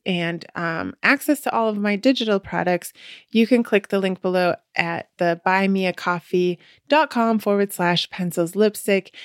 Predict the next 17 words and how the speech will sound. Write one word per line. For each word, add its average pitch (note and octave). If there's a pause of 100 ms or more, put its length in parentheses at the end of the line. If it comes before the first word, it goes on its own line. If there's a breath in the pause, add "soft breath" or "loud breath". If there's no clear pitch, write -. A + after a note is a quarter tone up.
(140 loud breath)
That G3+ (140)
goes F#3+ (100)
straight -
to G3+
the, F3+
like, D#3
sponsorship A3+
page. G3+ (120)
Buy G#3
Me G#3
a G3
Coffee F3+
is F3
the F3
same F3+
as -
Patreon. G3+